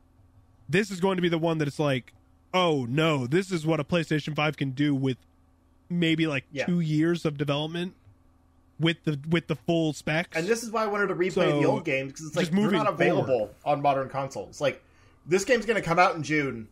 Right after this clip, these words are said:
Speaker 2: and the only one you would have been able to play before it was the reboot, which isn't even canonically in this timeline. Like, this is picking up after,
Speaker 1: Yeah.
Speaker 2: uh, uh, a crack in, no, Into the Nexus.
Speaker 1: Whatever, the, the fourth?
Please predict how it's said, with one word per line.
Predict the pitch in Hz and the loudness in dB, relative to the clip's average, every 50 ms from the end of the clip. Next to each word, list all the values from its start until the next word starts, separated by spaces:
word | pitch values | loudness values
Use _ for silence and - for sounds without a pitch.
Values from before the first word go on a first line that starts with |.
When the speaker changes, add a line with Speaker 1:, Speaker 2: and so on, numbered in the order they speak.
| _ - | _ -10
Speaker 2:
and | 151 156 147 | -8 -6 -4
the | 143 151 | -2 -2
only | 160 180 | -2 0
one | 185 185 196 185 | -2 -2 -2 -2
you | 180 | 0
would | 170 170 165 | 0 0 0
have | 156 | 0
been | 170 160 | 0 -2
able | 151 143 | -2 -2
to | 139 | -6
play | - - 147 143 | -8 -6 -6 -6
before | 135 127 - - 139 135 131 127 | -6 -8 -8 -4 2 2 2 2
it | 123 120 | 2 0
was | 123 120 | -6 -8
the | - 131 | -8 -8
reboot, | 117 143 147 120 117 110 104 101 | -4 -4 -4 -2 -4 -6 -8 -8
which | - 143 - - - | -10 -10 -10 -6 -4
isn't | 196 180 208 190 180 | -4 -4 -4 -4 -4
even | 175 160 165 156 | -4 -4 -4 -6
canonically | - - 151 151 147 151 151 147 - 160 139 135 127 | -6 -8 -4 -4 -2 -2 -4 -4 -6 -6 -8 -6 -6
in | 143 147 147 143 | -6 -6 -4 -4
this | 135 135 127 - - - - _ _ - | -4 -4 -4 -4 -6 -10 -12 _ _ -12
timeline. | - - 175 165 143 117 107 101 98 92 92 98 _ _ _ _ _ _ _ _ _ _ _ _ _ _ _ _ _ _ _ _ _ - | -4 -2 -2 -2 -2 -2 -6 -6 -6 -8 -14 -18 _ _ _ _ _ _ _ _ _ _ _ _ _ _ _ _ _ _ _ _ _ -6
Like, | 156 151 147 | -6 -4 -2
this | 180 202 202 214 | -2 -2 -2 -2
is | 220 - | -6 -4
picking | - 196 196 202 196 170 | -2 -2 -2 0 0 0
up | 165 160 165 | 0 0 0
after, | 160 156 156 - - - 147 | 0 -2 -2 -4 -2 -2 0
Speaker 1:
Yeah. | 147 143 143 139 139 - - 131 131 127 117 113 107 104 101 - - - - _ _ _ _ _ _ _ _ _ - | 0 0 0 -2 -4 -6 -8 -8 -6 -6 -4 -6 -6 -8 -10 -14 -20 -20 -20 _ _ _ _ _ _ _ _ _ -6
Speaker 2:
uh, | 135 | -2
uh, | 131 123 113 107 98 92 87 - - | -2 -2 -2 -2 -4 -6 -10 -12 -10
a | - 139 | -10 -8
crack | 139 - 160 156 156 | -4 0 0 0 0
in, | 160 135 - _ - | -2 -8 -14 _ -6
no, | 165 160 143 123 | -2 0 0 0
Into | - 156 160 151 151 | 0 -2 -4 -4 -6
the | 143 143 | -8 -4
Nexus. | 139 151 156 151 - 117 - | -2 -2 -2 -2 -4 -8 -4
Speaker 1:
Whatever, | 127 127 120 120 120 | -4 -2 -2 -4 -4
the, | 117 120 - - - _ - | -6 -10 -12 -14 -16 _ -12
the | 123 113 - - | -12 -12 -10 -8
fourth? | 139 135 151 165 185 202 214 214 226 | -6 -2 -2 0 0 0 0 -2 -2